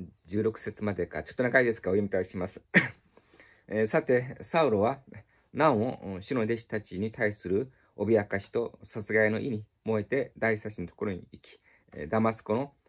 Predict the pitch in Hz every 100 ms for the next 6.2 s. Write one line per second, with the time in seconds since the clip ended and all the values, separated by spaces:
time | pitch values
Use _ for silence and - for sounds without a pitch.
0 | _ - - - 127 120 - 90 85 127
1 | 123 139 135 120 127 123 101 104 117 110
2 | 107 98 - 113 - - - 98 90 90
3 | - 92 82 - _ _ _ - - -
4 | 147 139 131 - 147 147 - 139 139 135
5 | 107 113 85 87 - _ - 101 85 104
6 | 95 90